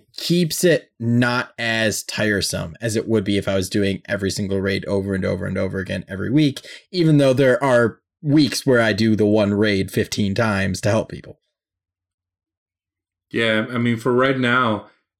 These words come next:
Speaker 2: it kind of, I, I, I almost had the same feeling that I had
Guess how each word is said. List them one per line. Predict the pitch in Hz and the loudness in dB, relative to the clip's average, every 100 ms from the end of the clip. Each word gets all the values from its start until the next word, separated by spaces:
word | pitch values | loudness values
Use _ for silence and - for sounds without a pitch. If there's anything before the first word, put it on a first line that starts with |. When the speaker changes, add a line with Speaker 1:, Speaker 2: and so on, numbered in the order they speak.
| - | -10
Speaker 2:
it | 143 143 | -8 -8
kind | - 175 196 214 170 | -4 0 2 4 4
of, | 110 101 - _ _ _ _ _ _ _ _ _ _ | 2 0 -6 _ _ _ _ _ _ _ _ _ _
I, | 143 | -6
I, | 143 143 | -4 -2
I | 139 139 147 | 0 -2 0
almost | 147 175 175 | 0 2 2
had | 175 147 | 0 0
the | |
same | 139 139 131 | 0 0 -2
feeling | 117 120 117 117 110 113 - _ - | -2 0 2 2 0 -2 -8 _ -12
that | 107 104 | -6 -4
I | 104 98 | -2 -4
had | 113 104 104 101 101 | -6 -6 -4 -6 -10